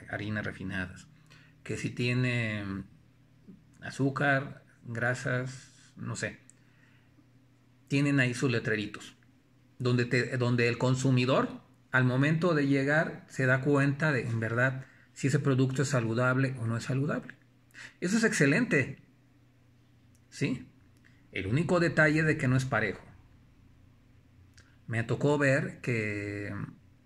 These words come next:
veíamos el chocolate y decía, exceso de carbohidratos, exceso de grasas saturadas. El chocolate trae grasas y trae azúcar, y trae leche, ¿sí? El chocolate.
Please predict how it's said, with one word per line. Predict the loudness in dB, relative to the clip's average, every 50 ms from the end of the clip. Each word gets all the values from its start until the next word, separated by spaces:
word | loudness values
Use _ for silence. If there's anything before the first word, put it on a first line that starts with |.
| _ _ _ _ _ _ _ _ _ _ _ _ _ _ _ _ -6
veíamos | 0 2 4 4 4 4 4 2 0
el | 0
chocolate | 0 0 0 2 2 2 4 4 4 2 2 0
y | 0
decía, | 0 0 -2 -4 -4 -4 -2 -4 -4 -6
exceso | -8 -8 -2 0 0 0 0 0 -2 -2
de | -2 -2 -2
carbohidratos, | -2 -2 0 0 0 0 0 -2 -6 -8 -14 -20 -20 -20 _ _ _ _ _ _ _ _ -20 -20 -20 _ -10
exceso | -10 -6 -2 0 0 0 2 2 0
de | 2
grasas | 2 2 2 2 0 0 -2
saturadas. | -2 -4 -4 -2 -2 0 2 2 0 -2 -4 -8 -14 -16 -14
El | -14 -12
chocolate | -10 -10 -6 -4 -2 -2 -2 0 -2 -2
trae | 0 2 2 2 2 2 0 -4 -8 -16 _ _ _ _ _ _ _ _ _ _ _ _ _ -4
grasas | -2 2 4 4 2 2 0 -4 -4 -6 -10
y | -10 -8
trae | -4 -2 -2 -2
azúcar, | 0 -2 -2 -2 -2 -6 -6 -8 _ _ _ _ _ _ _ _ -20 _ _ _ _
y | -14 -12
trae | -6 -4 -4 -2 0
leche, | 0 -2 -2 -2 -4 -8 -8 -10 -20 -20 _ _ _ _ _ _ -20 -20 -12
¿sí? | -6 -6 -4 -4 -6 -12 _ _ -20 -20 -20 -20 -20 -20 -20 -20 -20 -20 _ _ _ _ _ _ _ _ _ _ -12
El | -10 -6
chocolate. | -6 -4 -2 0 -2 -2 -2 -4 -12